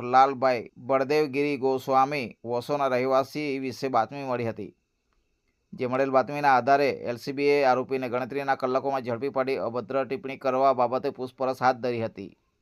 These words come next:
જેથી આ આરોપીએ પોતાનો ગુનો કબૂલ કરી લીધો હતો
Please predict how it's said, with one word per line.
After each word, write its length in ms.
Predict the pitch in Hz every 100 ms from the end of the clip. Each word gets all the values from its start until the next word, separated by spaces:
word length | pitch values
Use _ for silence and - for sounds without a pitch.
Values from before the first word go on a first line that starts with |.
| _ _ _ _ _ _ _ -
જેથી 360 | 117 123 127
આ 80 | 117
આરોપીએ 400 | 117 131 143 139
પોતાનો 400 | - 127 135 139
ગુનો 240 | 127 135 127
કબૂલ 320 | 127 123 139
કરી 280 | 131 127 131 78 123
લીધો 260 | 127 135
હતો 240 | 131 143